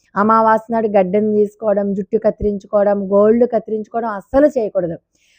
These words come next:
రాత్రి సమయంలో పసిపిల్లలను బయటికి తీసుకునే రాకూడదు. అలాగే వివాహ ప్రయత్నాలు చేసేవాళ్ళు ఈ అమావాస్య నాడు అరటి చెట్టుకు ప్రదక్షిణాలు చేస్తే వివాహంలో ఏదైనా ఆటంకాలు ఉంటే అవన్నీ కూడా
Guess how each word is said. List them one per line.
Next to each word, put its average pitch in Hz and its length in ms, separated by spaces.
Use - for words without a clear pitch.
రాత్రి 214 520
సమయంలో 262 520
పసిపిల్లలను 240 800
బయటికి 208 400
తీసుకునే 208 560
రాకూడదు. 170 500
అలాగే 262 400
వివాహ 247 280
ప్రయత్నాలు 233 640
చేసేవాళ్ళు 220 600
ఈ 233 60
అమావాస్య 214 640
నాడు 247 220
అరటి 190 300
చెట్టుకు 262 320
ప్రదక్షిణాలు 208 560
చేస్తే 190 300
వివాహంలో 226 580
ఏదైనా 220 460
ఆటంకాలు 196 640
ఉంటే 190 200
అవన్నీ 202 680
కూడా 196 280